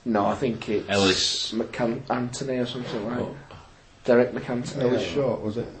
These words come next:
Speaker 3: Was it
Speaker 2: Ellis Short,
Speaker 3: someone
Speaker 2: yeah.
Speaker 3: else?
Speaker 2: Not Doug Ellis.
Speaker 3: Yeah.
Speaker 2: Doug Ellis.
Speaker 1: Villa, wasn't it?
Speaker 3: Villa.
Speaker 2: Yeah, it
Speaker 1: Right.
Speaker 2: died as well, didn't it, sort of week?
Speaker 3: Yeah.
Speaker 1: Should we have a look forward to Q P R,
Speaker 2: Yeah,
Speaker 1: to
Speaker 2: yeah.
Speaker 1: Barry's birthday and everything that goes with that?
Speaker 2: Oh,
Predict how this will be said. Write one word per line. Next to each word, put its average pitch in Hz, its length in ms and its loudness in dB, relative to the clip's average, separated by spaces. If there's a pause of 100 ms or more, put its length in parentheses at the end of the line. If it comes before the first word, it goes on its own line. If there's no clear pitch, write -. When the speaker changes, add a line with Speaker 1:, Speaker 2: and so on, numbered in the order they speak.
Speaker 3:
Was 113 140 -12
it - 60 -2
Speaker 2:
Ellis 85 200 0
Short, - 260 2
Speaker 3:
someone 76 200 2
Speaker 2:
yeah. 95 160 4
Speaker 3:
else? 127 80 4
Speaker 2:
Not 101 200 4
Doug 82 160 4
Ellis. 71 440 2 (180)
Speaker 3:
Yeah. 110 200 0 (220)
Speaker 2:
Doug 92 180 6
Ellis. 87 460 4 (1040)
Speaker 1:
Villa, 113 240 4
wasn't 110 200 2
it? - 140 -14
Speaker 3:
Villa. 110 200 6
Speaker 2:
Yeah, 113 80 6
it 123 240 0
Speaker 1:
Right. 208 200 10
Speaker 2:
died 139 160 10
as 101 120 0
well, 135 140 8
didn't 123 200 2
it, - 20 -4
sort 85 220 -2
of 73 80 2
week? 80 140 -2
Speaker 3:
Yeah. 104 220 2 (180)
Speaker 1:
Should - 140 6
we 214 60 12
have 196 80 10
a 196 60 12
look 202 240 8
forward 170 580 10
to - 160 8
Q 196 160 8
P 180 80 12
R, 151 60 10
Speaker 2:
Yeah, 147 360 10
Speaker 1:
to 127 160 12 (280)
Speaker 2:
yeah. - 60 8
Speaker 1:
Barry's 180 320 10
birthday 151 760 10
and 139 340 8
everything 139 320 6
that 123 60 4
goes 139 240 8
with 135 100 10
that? 147 180 8
Speaker 2:
Oh, 139 300 2